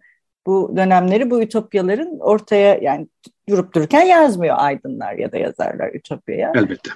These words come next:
Speaker 1: Ee, bu, e, da bin dokuz yüz on üç tarihi, e, tam ikinci meşrutiyet sonrası yine bir zaten, e, toplumun çok hızlı bir şekilde dönüştüğü kriz dönemi ve, e,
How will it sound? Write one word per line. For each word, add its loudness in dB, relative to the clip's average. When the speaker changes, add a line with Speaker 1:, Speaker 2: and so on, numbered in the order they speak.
Speaker 1:
Ee, 2
bu, 2
e, 0
da 4
bin 2
dokuz 0
yüz -2
on 0
üç -6
tarihi, -2
e, 2
tam 2
ikinci -2
meşrutiyet -4
sonrası 0
yine -2
bir 2
zaten, 0
e, -8
toplumun -6
çok -4
hızlı -2
bir -4
şekilde -4
dönüştüğü 2
kriz 4
dönemi -2
ve, 4
e, 0